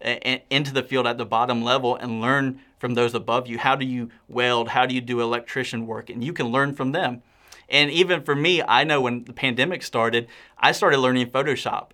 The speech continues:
and I just watched four-hour YouTube tutorials. You don't even need people nowadays to learn from, quote, professionals. You can just watch a video. And so we do this with everything else. Why don't we do it with prayer?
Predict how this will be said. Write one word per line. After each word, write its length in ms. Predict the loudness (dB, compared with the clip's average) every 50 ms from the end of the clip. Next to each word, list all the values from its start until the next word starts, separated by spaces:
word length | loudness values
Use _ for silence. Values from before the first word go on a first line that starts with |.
| _
and 80 | 2 2
I 80 | 2 2
just 160 | 2 -2 0
watched 260 | 2 2 2 2 -2
four-hour 400 | -4 0 2 4 4 4 4 2
YouTube 360 | 0 -2 -4 -6 -8 -8 -10
tutorials. 640 | -10 -12 -14 -12 -12 -12 -12 -14 -14 -16 -18 -20 _ _ _ _ -6
You 120 | -4 -2
don't 100 | 0 2
even 220 | 2 2 2 2 0
need 200 | 0 -2 -4 -4
people 280 | -6 -6 -4 -2 -2
nowadays 520 | 0 2 2 2 2 2 2 2 0 0 -4
to 100 | -4 -6
learn 540 | -6 -4 -2 0 0 2 0 0 -4 -6 -10 _ _ _ -8
from, 140 | -6 -6 -4
quote, 300 | 0 0 2 2 0 -2
professionals. 540 | -6 -8 -2 -2 -2 -2 -2 -4 -8 -8 -8
You 80 | -6
can 120 | -6 -6 -6
just 120 | -4 0
watch 240 | 2 2 2 0 -2
a 60 | -6
video. 480 | -4 -4 -4 -4 -4 -8 -10 -14 -16 -20 _ _ _ -20 -20 -20 -20 -10 -6
And 120 | -4 -4 0
so 180 | 2 2 2
we 160 | 4 2 0
do 180 | 0 0 0 2
this 160 | 2 2 2
with 100 | 2 2
everything 340 | 2 2 0 -2 -2 0 2
else. 240 | 2 2 0 -2 0
Why 200 | 2 4 4 4
don't 140 | 2 0 -2
we 100 | -4 -4
do 220 | -2 -2 -2 -4
it 80 | -4 -6
with 280 | -10 -12 -12 _ _
prayer? 460 | _ -6 -4 -2 -2 -2 -4 -6 -12